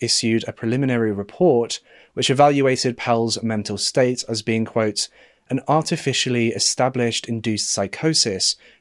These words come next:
created and developed through the influence of another person, making use of all the ways and means at his disposal including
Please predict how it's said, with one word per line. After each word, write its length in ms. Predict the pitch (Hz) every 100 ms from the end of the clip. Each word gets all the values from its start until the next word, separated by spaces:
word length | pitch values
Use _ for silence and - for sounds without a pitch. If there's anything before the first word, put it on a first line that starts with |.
| -
created 480 | 139 139 143 139
and 160 | 131 131
developed 440 | 120 120 117 117
through 220 | - - 156
the 140 | 165
influence 580 | 131 120 117 107 98 -
of 160 | 113
another 240 | 123 113 92
person, 640 | - 143 156 - 107 90 - - _ _
making 300 | 139 147 147
use 200 | 143 135
of 140 | 135 120
all 220 | 143 160
the 80 | 160
ways 360 | 123 110 107
and 220 | - 110
means 400 | 117 117 107 104
at 120 | 104 107
his 140 | 98
disposal 760 | - - - 139 127 120 110 - _ _ 131
including 560 | 123 - 123 123 131